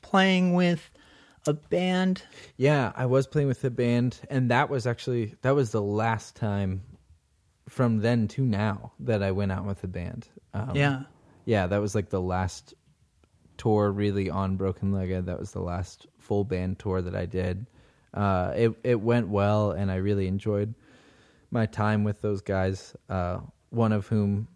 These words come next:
Speaker 2: in that sort of pickup band on that tour played on the record, my friend Jared G. Um,
Speaker 1: Mm.
Speaker 2: but yeah, over the course of that tour, it was, like, twenty-eight days straight and playing almost all Broken Legged material. I was like, "Man, this,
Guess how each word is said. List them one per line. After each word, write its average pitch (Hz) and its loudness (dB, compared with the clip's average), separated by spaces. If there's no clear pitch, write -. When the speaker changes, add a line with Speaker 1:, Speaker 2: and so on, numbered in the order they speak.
Speaker 2:
in 110 2
that 95 -2
sort 98 -4
of 90 -8
pickup - -6
band 92 -4
on 90 -2
that 90 -6
tour 90 -2
played 92 -2
on 90 -4
the 87 -4
record, 92 -6
my 92 -4
friend 95 -8
Jared 90 -8
G. 95 -8
Um, 120 2
Speaker 1:
Mm. - -20
Speaker 2:
but 120 4
yeah, 117 4
over 123 2
the 104 2
course 117 0
of 110 0
that 95 -2
tour, 101 2
it - -12
was, 101 -6
like, 95 -4
twenty-eight 98 -2
days 92 -2
straight 95 -4
and 101 -6
playing 98 0
almost 90 -4
all 92 0
Broken 90 -6
Legged 90 -6
material. 90 -4
I 87 -4
was 90 -6
like, 85 -8
"Man, 90 -4
this, - -8